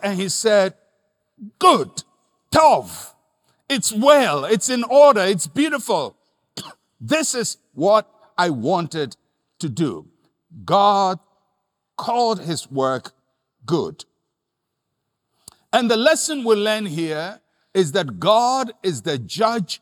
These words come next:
of his own works. God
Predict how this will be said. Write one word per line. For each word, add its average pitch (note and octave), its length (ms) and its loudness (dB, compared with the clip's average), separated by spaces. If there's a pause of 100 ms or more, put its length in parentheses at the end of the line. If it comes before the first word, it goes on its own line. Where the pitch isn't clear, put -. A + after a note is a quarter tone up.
(180)
of D3+ 220 -8
his D3+ 340 -10
own E3+ 300 -4
works. - 800 -10 (760)
God G3+ 540 0